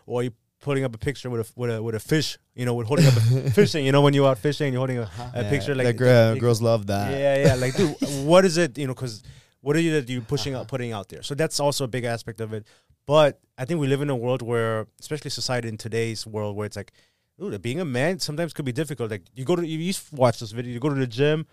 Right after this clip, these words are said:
Speaker 1: you look at a girl, next thing you know, you end up on TikTok and social media.
Speaker 2: Yeah,
Speaker 1: "Oh, this,
Speaker 2: you're
Speaker 1: look
Speaker 2: a
Speaker 1: at this
Speaker 2: creep
Speaker 1: creep."
Speaker 2: or, yeah.
Speaker 1: You know,
Speaker 3: Yeah.
Speaker 1: you try to talk, talk to a girl, "Don't talk to me." You try to write a girl, "Don't write to
Speaker 2: What
Speaker 1: me."
Speaker 2: do we
Speaker 1: This,
Speaker 2: do?
Speaker 1: w-, yeah.
Speaker 2: What do you
Speaker 3: This is
Speaker 2: guys
Speaker 3: why I'm
Speaker 2: want?
Speaker 3: saying,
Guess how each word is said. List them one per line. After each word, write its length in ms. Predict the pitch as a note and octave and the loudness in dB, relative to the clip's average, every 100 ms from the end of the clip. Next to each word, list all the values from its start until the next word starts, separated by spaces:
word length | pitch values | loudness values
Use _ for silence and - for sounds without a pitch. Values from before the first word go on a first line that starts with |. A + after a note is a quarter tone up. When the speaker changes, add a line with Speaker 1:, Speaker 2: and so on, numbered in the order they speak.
| _ | _
Speaker 1:
you 80 | B2 | 0
look 140 | C#3 C#3+ | 0 4
at 100 | D3 | 4
a 60 | |
girl, 260 | C3+ D3+ C#3+ | 6 6 6
next 220 | C#3 - | 2 -2
thing 120 | D#3 | -4
you 60 | D3 | -2
know, 100 | C#3 | -2
you 100 | B2+ | -2
end 100 | C#3+ | -2
up 80 | B2+ | 0
on 80 | |
TikTok 360 | A#2+ D3+ - B2 | 2 2 4 2
and 100 | A#2 | 4
social 240 | C#3+ C#3 | 0 0
media. 260 | C#3 C#3+ A#2+ | -2 0 4
Speaker 2:
Yeah, 100 | C#3 | 6
Speaker 1:
"Oh, 60 | C3 | 6
this, 100 | B2+ | 6
Speaker 2:
you're 100 | C3 | 6
Speaker 1:
look 80 | C3 | 6
Speaker 2:
a 40 | |
Speaker 1:
at 40 | |
this 120 | D#3+ D3 | 6 4
Speaker 2:
creep 120 | C#3 | 4
Speaker 1:
creep." 220 | C#3+ A2+ | 6 4
Speaker 2:
or, 140 | G#2 - | 0 -12
yeah. 80 | F2+ - - - | -16 -18 -20 -8
Speaker 1:
You 140 | A#2+ | 0
know, 100 | B2+ | 4
Speaker 3:
Yeah. 60 | C3 | 4
Speaker 1:
you 40 | |
try 220 | C3 D#3 | 6 6
to 60 | C#3+ | 6
talk, 200 | D#3 D3 | 0 -4
talk 220 | - D#3 | -2 -2
to 100 | - | -2
a 40 | C#3+ | -4
girl, 180 | C#3 C3 | -4 -4
"Don't 180 | C3 | -4
talk 200 | C#3 A#2+ | -2 -2
to 100 | - | -2
me." 140 | G2 F2 - - | -10 -10 -16 -18
You 40 | G#2+ | -8
try 200 | C3+ C3+ | -2 0
to 80 | |
write 180 | C3+ D3 | 2 2
a 60 | D3 | 0
girl, 180 | C#3+ C3 | -4 -2
"Don't 140 | C3 | 0
write 160 | C3 A#2+ | 0 2
to 80 | C#3+ | 4
Speaker 2:
What 80 | |
Speaker 1:
me." 60 | A#3 | 6
Speaker 2:
do 20 | |
we 100 | B3+ | 6
Speaker 1:
This, 80 | E3 | 6
Speaker 2:
do? 300 | F#3 C4 D#3+ | 8 8 6
Speaker 1:
w-, 280 | B2 C3+ D#3+ | 2 -4 0
yeah. 140 | G#3 | 4
Speaker 2:
What 80 | E3+ | 6
do 60 | A#3+ | 8
you 60 | |
Speaker 3:
This 80 | C4+ | 8
is 60 | A3 | 10
Speaker 2:
guys 20 | |
Speaker 3:
why 60 | C4+ | 10
I'm 40 | |
Speaker 2:
want? 140 | C#4+ F#3+ | 8 6
Speaker 3:
saying, 300 | F3+ E3+ E3 | 2 0 -4